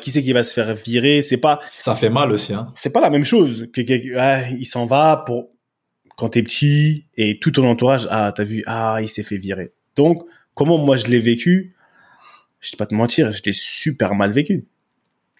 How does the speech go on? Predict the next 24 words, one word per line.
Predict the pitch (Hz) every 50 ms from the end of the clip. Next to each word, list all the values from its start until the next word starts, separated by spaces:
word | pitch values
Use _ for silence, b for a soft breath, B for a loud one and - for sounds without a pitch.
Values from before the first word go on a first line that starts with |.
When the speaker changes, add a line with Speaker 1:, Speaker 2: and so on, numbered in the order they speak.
| - 143
Speaker 1:
Ah, | 143 131 117
je | - -
te | - 101
mens, | 98 98 92 92 90
je | -
te | - 104
mens | 107 107 110
pas. | - 180
C'est, | 156 - - 110 101 - -
après, | 110 120 - - 156 131 110 90 90 - - _ _ _ _ _ _ _ - -
je | - -
m'en | 113 110 104
suis | - - - 110 107 104 101 101 113 - _ _ - -
remis | 107 101 101 107 120 131 165 170 147 113 113 - _
parce | - 107 101 - -
que | - 107 104
au | 104 101
final, | 98 - 117 120 120 117 117
pour | - 110
moi, | 120 120
c'était | 113 - -
pas | - - 101
un | 104 104 107
échec. | 117 123 120 - 160 151 117 - - -